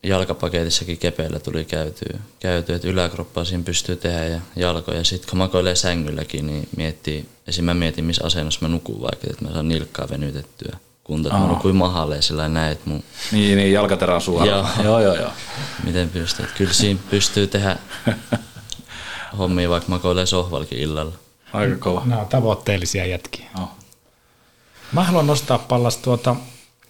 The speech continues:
Speaker 3: sulta esille. Sä pääsit korkkaa sun majusetiin, elikkä sulla on ensimmäinen peli maajoukkueessa takana Suomi-Viro-pelissä.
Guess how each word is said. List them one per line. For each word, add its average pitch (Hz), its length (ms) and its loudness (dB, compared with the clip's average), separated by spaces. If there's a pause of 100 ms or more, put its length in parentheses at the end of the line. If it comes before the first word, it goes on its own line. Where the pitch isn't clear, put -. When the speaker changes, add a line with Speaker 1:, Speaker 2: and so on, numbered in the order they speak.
(280)
Speaker 3:
sulta 123 460 2 (280)
esille. 117 360 0
Sä 139 160 -2
pääsit 120 340 2 (360)
korkkaa 123 460 0
sun 117 200 2 (160)
majusetiin, 110 1700 0
elikkä 90 340 -6
sulla 123 180 2
on 156 80 4
ensimmäinen 107 420 4
peli 107 220 0
maajoukkueessa 101 800 0
takana 90 440 -6 (800)
Suomi-Viro-pelissä. 113 1120 2